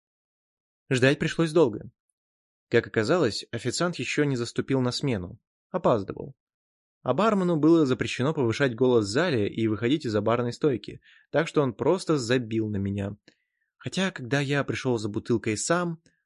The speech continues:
тот божился, что махал мне руками, но я не видел. Выслушав его оправдание и извинения, я с недовольным лицом вернулся на свое место. Лифт не работает,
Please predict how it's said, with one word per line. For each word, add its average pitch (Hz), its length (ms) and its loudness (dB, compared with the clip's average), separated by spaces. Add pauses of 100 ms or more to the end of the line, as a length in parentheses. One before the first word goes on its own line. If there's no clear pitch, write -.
(340)
тот - 280 0
божился, 104 1000 0
что - 280 -6
махал 127 580 2
мне 113 260 0
руками, 135 560 0
но 110 180 -4
я 104 200 -2
не 104 160 -4
видел. - 520 -12 (1080)
Выслушав 127 440 0
его 113 220 4
оправдание 110 760 0
и 117 200 -2
извинения, 135 800 -2 (460)
я 226 200 -2
с - 60 -6
недовольным 113 540 2
лицом 95 400 -2
вернулся 113 460 -2
на 113 100 -2
свое 110 260 0
место. 98 540 -6 (1400)
Лифт - 560 -4
не 104 140 -2
работает, 147 760 2